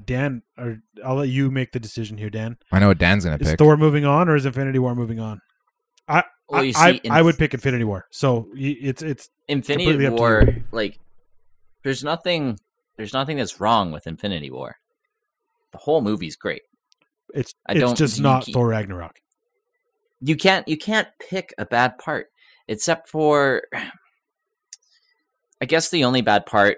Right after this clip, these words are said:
Speaker 3: you can pick is, like, I just felt like, I felt like Thor could have beat, um, Thanos, and I also feel like Vision probably, well, no, Vision was, Vision was impaired, so, um, that's kind of,
Speaker 1: He was fucking
Speaker 3: you know,
Speaker 1: drunk.
Speaker 3: why that was difficult.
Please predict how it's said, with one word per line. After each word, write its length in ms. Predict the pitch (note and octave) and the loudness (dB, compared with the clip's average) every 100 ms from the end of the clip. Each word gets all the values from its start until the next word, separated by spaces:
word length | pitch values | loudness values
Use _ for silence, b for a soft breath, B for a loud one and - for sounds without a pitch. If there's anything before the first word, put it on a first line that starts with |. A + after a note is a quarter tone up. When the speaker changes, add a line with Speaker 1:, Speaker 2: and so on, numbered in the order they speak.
| - | -4
Speaker 3:
you 180 | G2 F#2 | -12 -10
can 140 | F#2 | -10
pick 280 | - A2 G#2 | -6 -4 -4
is, 160 | F2+ F2 | -6 -8
like, 160 | E2+ | -6
I 80 | E2+ | -6
just 220 | G#2+ - | -4 -4
felt 260 | - A#2+ - | 0 2 2
like, 360 | G#2 F#2 F#2 - - | 0 0 -4 -12 -14
I 60 | |
felt 360 | - C#3 A#2+ - | -2 -2 -2 -4
like 200 | G#2 F2 | -6 -6
Thor 380 | - - E2+ E2 | -10 -4 -4 -4
could 200 | - E2+ | -6 -6
have 140 | E2 - | -6 -8
beat, 300 | E2 D#2+ D2+ _ _ _ _ _ | -14 -14 -16 _ _ _ _ _
um, 840 | - D#2+ D#2 D#2 D2+ D2 D2 E2 C#2 - | -8 -6 -6 -6 -8 -10 -12 -14 -16 -10
Thanos, 640 | F2+ E2+ E2+ F2+ - - - | -6 -4 -6 -6 -8 -10 -10
and 100 | F#2+ | -6
I 100 | F2+ | -2
also 220 | G2+ G#2 G#2 | -2 -2 -4
feel 200 | A2+ G2 | -4 -2
like 180 | E2 D#2+ | -4 -6
Vision 320 | F2 G2 F2+ | -6 -6 -6
probably, 340 | G2 F2+ F2 - | -2 -2 -4 -4
well, 200 | G2+ G2+ | -2 0
no, 160 | A#2 A2 | 0 2
Vision 320 | A2 - G#2+ | 0 -2 -4
was, 400 | F#2 F2 - - _ - | -4 -4 -6 -8 _ -10
Vision 280 | A#2 G#2 F2 | -8 -6 -6
was 180 | E2+ | -6
impaired, 580 | D#2+ D2+ G2 E2 D2 C#2+ | -10 -12 -6 -6 -6 -8
so, 380 | - D2+ D2 - _ | -10 -8 -12 -14 _
um, 520 | D2 C#2+ D2 C#2 C2 - _ _ _ | -12 -10 -12 -12 -16 -20 _ _ _
that's 220 | E2+ F2 - | -8 -8 -6
kind 200 | G2+ E2 | -8 -8
of, 140 | E2+ _ | -12 _
Speaker 1:
He 80 | - | -6
was 100 | B2 | -4
fucking 260 | C#3+ B2+ A#2+ | -2 -4 -4
Speaker 3:
you 80 | A2 | -4
know, 80 | B2 | -2
Speaker 1:
drunk. 140 | B2+ E2 | -2 -4
Speaker 3:
why 100 | D#2+ | -6
that 120 | D2+ | -8
was 120 | D#2 | -8
difficult. 460 | F2 E2 D#2+ F2 | -10 -10 -10 -12